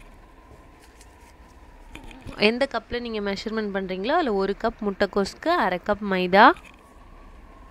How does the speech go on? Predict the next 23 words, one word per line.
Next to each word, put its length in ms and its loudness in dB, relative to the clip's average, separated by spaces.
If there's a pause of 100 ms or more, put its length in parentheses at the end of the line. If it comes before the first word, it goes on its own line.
(2000)
கார்ன்ஃப்ளவர் 520 -2
மாவு 300 -6
கால் 280 -2
cup 220 -6
எடுத்துக்கோங்க. 420 -10 (680)
அரிசி 400 -4
மாவு 260 0
ஒரு 180 -2
ரெண்டு 240 -4
spoon 300 -8
சேர்த்துக்கோங்க. 560 -8 (100)
இது 120 -6
வந்து 240 -6
நல்லா 300 -4
crispiness 640 -8
கொடுக்கும் 600 -8
காளானுக்கு. 720 -8 (580)
அதுக்கு 280 -8
அடுத்தது 460 -6 (920)
தனி 240 0
மிளகாய்த்தூள் 640 0
ஒரு 220 -4
ஸ்பூன், 360 -8